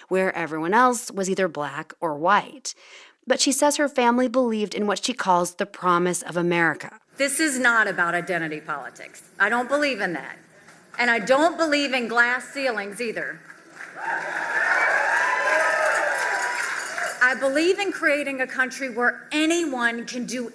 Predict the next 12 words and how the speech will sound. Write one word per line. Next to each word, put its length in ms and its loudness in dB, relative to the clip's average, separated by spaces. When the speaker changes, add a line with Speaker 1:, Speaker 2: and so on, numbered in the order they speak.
Speaker 2:
anything 680 -4
and 160 -2
achieve 420 -2
their 260 4
own 280 2
American 500 0
dream. 320 -12
Speaker 1:
That 180 0
framing 580 4
is 240 -2
no 300 2
accident, 560 -2